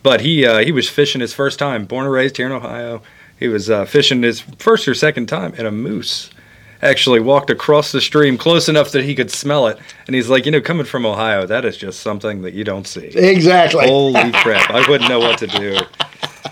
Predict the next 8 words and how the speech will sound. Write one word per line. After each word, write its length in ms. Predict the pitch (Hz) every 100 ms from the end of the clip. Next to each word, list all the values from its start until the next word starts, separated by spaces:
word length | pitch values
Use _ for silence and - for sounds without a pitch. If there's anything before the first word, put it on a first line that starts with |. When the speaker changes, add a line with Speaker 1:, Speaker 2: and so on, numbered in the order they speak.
| - - - - - - -
Speaker 1:
Man. 760 | 101 117 131 139 135 117 92 85 -
All 200 | 127 165
right. 320 | 143 131 110 -
Uh, 280 | 135 139 143
anything 360 | 190 202 202
new 180 | 180 165
from 200 | 165 147
Lamson 920 | 113 113 131 160 170 170 180 180 160